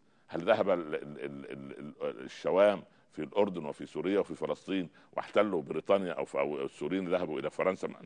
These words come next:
لم يحدث هذا، إنما اللي حدث العكس. فيعني، هذا الاستدمار حدثت له توابع أخرى، كان استدمارا عسكريا و-، ولكن خلف استدمار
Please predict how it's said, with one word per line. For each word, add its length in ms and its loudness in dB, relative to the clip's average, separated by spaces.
لم 120 -2
يحدث 360 -6
هذا، 200 2
إنما 200 -4
اللي 120 -4
حدث 260 4
العكس. 360 2
فيعني، 920 0
هذا 280 6
الاستدمار 760 4
حدثت 460 2
له 180 4
توابع 460 6
أخرى، 340 0
كان 140 0
استدمارا 600 4
عسكريا 580 0
و-، 720 -8
ولكن 440 0
خلف 640 6
استدمار 680 -2